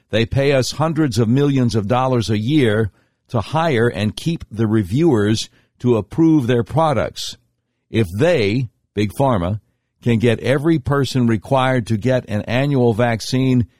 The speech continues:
that is a recurring return of money going into their company," unquote. So, it's a payoff. According to James O'Keefe, Project Veritas,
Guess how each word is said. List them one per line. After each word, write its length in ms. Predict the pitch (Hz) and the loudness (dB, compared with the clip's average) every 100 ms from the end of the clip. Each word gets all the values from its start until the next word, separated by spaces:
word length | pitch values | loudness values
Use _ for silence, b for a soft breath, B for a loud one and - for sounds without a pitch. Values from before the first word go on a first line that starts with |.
| _ _ | _ _
that 240 | 98 117 120 | -2 2 2
is 180 | 120 107 | 2 2
a 140 | 107 | 0
recurring 800 | 104 92 - 147 156 147 135 127 | 0 -2 -4 -2 2 2 0 0
return 600 | 113 113 - 139 135 135 | 0 -2 -2 -2 0 0
of 220 | - 92 | -2 -2
money 460 | 107 131 131 127 120 b b b | 0 2 2 0 0 b b b
going 380 | 113 123 123 98 | 0 2 2 0
into 280 | 117 113 107 | 0 0 0
their 160 | 104 | 0
company," 540 | 95 123 110 101 90 - | 0 -2 -2 -2 -2 -2
unquote. 640 | 87 87 - 69 50 - _ _ _ _ _ _ _ _ _ | -4 -4 -4 -6 -6 -14 _ _ _ _ _ _ _ _ _
So, 340 | - 156 90 - _ _ _ _ _ _ _ _ _ _ _ _ _ _ _ _ _ _ _ _ _ _ | -6 -4 -4 -8 _ _ _ _ _ _ _ _ _ _ _ _ _ _ _ _ _ _ _ _ _ _
it's 160 | 95 117 | -12 -8
a 40 | |
payoff. 560 | 123 147 113 - - _ _ _ _ _ _ _ _ _ _ _ _ _ _ _ _ _ _ _ _ _ | -4 -2 -2 -4 -14 _ _ _ _ _ _ _ _ _ _ _ _ _ _ _ _ _ _ _ _ _
According 360 | - 196 226 175 | -2 0 2 0
to 80 | |
James 320 | 127 180 196 160 | -2 0 2 0
O'Keefe, 400 | 127 190 170 - | 0 0 -2 0
Project 360 | 170 151 139 | 0 0 -2
Veritas, 720 | 180 190 151 160 147 131 - | 0 0 2 2 2 0 -6